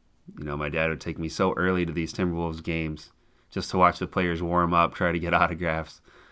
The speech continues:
things like that. So many great memories, um, with these men who I wanted to just name the podcast after and just kinda, uh, honor how I became such a big sports fan.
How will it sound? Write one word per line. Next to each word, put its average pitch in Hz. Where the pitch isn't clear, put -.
things 92
like 82
that. 80
So 92
many 90
great 80
memories, 80
um, 78
with 95
these 85
men 85
who 85
I 80
wanted 85
to 78
just 80
name 98
the 90
podcast 87
after 90
and 78
just 78
kinda, 76
uh, 73
honor 92
how 87
I 87
became 87
such -
a 85
big 82
sports -
fan. 113